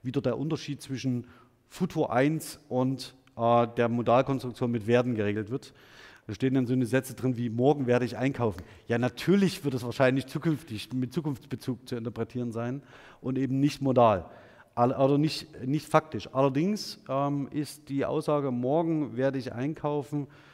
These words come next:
mitnichten allein nur temporal zu verstehen. Also, das heißt, es, mir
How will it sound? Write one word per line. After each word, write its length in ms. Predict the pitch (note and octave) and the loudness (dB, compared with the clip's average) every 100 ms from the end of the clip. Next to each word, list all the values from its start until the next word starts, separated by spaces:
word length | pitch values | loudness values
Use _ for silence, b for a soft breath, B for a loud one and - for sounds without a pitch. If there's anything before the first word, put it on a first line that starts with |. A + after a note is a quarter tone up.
| B B | B B
mitnichten 560 | A#2+ A#2 D3+ F3+ D#3+ A#2 | -6 -2 -2 -2 -2 -2
allein 420 | B2 B2 C#3 C#3 | 0 0 0 0
nur 220 | D3 C#3+ | 0 -2
temporal 540 | - G3+ A3 A2 G2 | 0 0 0 -2 -4
zu 100 | - | -6
verstehen. 500 | E2+ F2 - F2 E2 E2 _ _ _ _ _ _ _ b b b b b b | -14 -14 -10 -10 -10 -18 _ _ _ _ _ _ _ b b b b b b
Also, 520 | - A#2 B2+ C3 C3 B2+ | -2 0 4 8 8 6
das 260 | - A#2 | -2 0
heißt, 420 | B2+ C#3 D#3 - - - _ _ _ _ _ B3 G3+ | 2 4 0 -8 -20 -20 _ _ _ _ _ -20 -14
es, 360 | B2 - - - _ _ A#2 A#2+ - - | -12 -10 -12 -16 _ _ -20 -20 -20 -20
mir 540 | A2+ B2 C3 C#3 D#3+ | -16 -8 -2 2 2